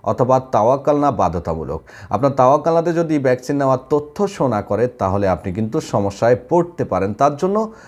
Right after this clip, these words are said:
যারা ভ্যাকসিন বাহির থেকে নিয়ে আসছেন সৌদি আরবে, তাদের জন্য আলাদা লিংক প্রোভাইড করেছে এবং এই লিঙ্কে ক্লিক করে সকল তথ্য তাওয়াক্কালনা কর্তৃপক্ষকে দিলে তাওয়াক্কালনা কর্তৃপক্ষ তাওয়াক্কালনা আপডেট করে দিবে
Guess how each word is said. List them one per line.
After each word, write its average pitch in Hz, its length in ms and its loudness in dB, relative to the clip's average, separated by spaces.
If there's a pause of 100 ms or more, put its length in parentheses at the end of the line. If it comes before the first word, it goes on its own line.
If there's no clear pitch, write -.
(140)
যারা 139 220 2
ভ্যাকসিন 135 460 0
বাহির 147 360 2
থেকে 170 220 -2
নিয়ে 151 240 2
আসছেন 143 440 -2
সৌদি 160 300 0
আরবে, 165 300 0 (320)
তাদের 117 260 2
জন্য 139 360 0
আলাদা 120 380 2
লিংক 156 360 0 (640)
প্রোভাইড 131 440 2
করেছে 175 580 0
এবং 113 220 -2 (120)
এই 175 200 4
লিঙ্কে 165 640 -2 (100)
ক্লিক 139 300 -2
করে 120 260 2
সকল 147 400 0
তথ্য 139 500 -2
তাওয়াক্কালনা 156 600 2
কর্তৃপক্ষকে 156 720 -2
দিলে 147 260 2
তাওয়াক্কালনা 131 580 0
কর্তৃপক্ষ 147 680 -2
তাওয়াক্কালনা 123 760 0 (100)
আপডেট 113 420 0
করে 156 220 2
দিবে 151 300 -2